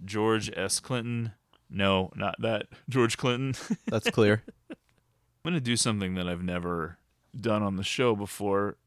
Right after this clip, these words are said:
Speaker 1: but technically I've posted things I've said on the show as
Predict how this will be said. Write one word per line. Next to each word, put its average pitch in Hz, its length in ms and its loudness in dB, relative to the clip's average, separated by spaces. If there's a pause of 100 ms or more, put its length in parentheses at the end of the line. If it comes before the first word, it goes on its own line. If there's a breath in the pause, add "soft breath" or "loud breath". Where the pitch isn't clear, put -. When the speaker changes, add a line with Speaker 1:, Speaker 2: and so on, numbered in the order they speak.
(360)
Speaker 1:
but - 180 -2
technically 127 500 0
I've 95 300 -2 (320)
posted 104 560 -2 (120)
things 104 320 -2
I've 98 160 -2
said 104 280 0
on 90 200 -2
the 92 80 -6
show 95 640 -2 (400)
as 101 480 0